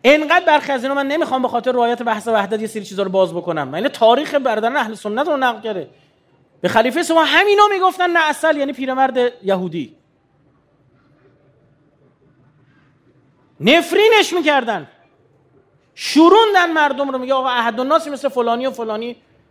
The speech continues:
مردم رو نشوروندن علیه عثمان.» بعد حالا که زدن این کار انجام دادن، حالا امیرالمومنین اومده: «تو کشتیش.» بعد بیایم تو ما. حالا امیرالمومنین باید چیکار کنه؟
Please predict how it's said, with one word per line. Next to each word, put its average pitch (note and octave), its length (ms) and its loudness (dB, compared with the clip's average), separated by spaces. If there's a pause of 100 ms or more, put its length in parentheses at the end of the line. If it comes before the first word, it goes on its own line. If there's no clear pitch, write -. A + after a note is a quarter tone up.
مردم G#3+ 260 0
رو B3 60 0
نشوروندن C4+ 560 0
علیه G3+ 160 -2
عثمان.» C#3+ 320 -14 (1120)
بعد F#3 180 2
حالا F#3+ 220 -2
که A#3+ 280 -6 (560)
زدن F3+ 240 0
این A#3 100 -4
کار G#3+ 140 0
انجام F#3 280 -2
دادن، A3 240 -2
حالا A3 140 0
امیرالمومنین G3+ 500 0
اومده: A3+ 160 -6 (440)
«تو D3+ 180 -4
کشتیش.» - 500 -18 (3000)
بعد C#3+ 160 -2
بیایم D#3+ 160 -2
تو A#2+ 160 -14
ما. G2+ 140 -16 (420)
حالا D3 200 -2
امیرالمومنین D3 420 -4
باید D#3 120 -6
چیکار D#3 180 -8
کنه؟ D3+ 380 -10